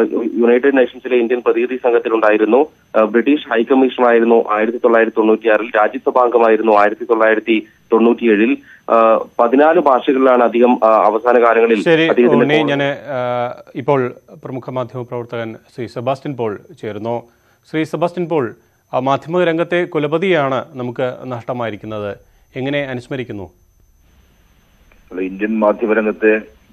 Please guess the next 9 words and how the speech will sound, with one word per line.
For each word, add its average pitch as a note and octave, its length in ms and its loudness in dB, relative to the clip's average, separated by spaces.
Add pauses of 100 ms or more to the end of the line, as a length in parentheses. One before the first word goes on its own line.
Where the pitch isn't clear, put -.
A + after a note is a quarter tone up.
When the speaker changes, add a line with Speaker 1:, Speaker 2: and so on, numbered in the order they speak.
(120)
Speaker 3:
കുലപതിയാണ് G#2 680 0
കുൽദീപ് F#2 540 -6
നയ്യാർ F#2+ 340 -2
എന്ന് F#2 160 -6
പറയുന്നത് F2+ 560 0 (100)
പ്രാസമൊപ്പിച്ച് F#2+ 840 -4
പറയുന്ന G2+ 400 2
ഒരു G2 220 0
പ്രസ്താവനയല്ല. E2 640 -2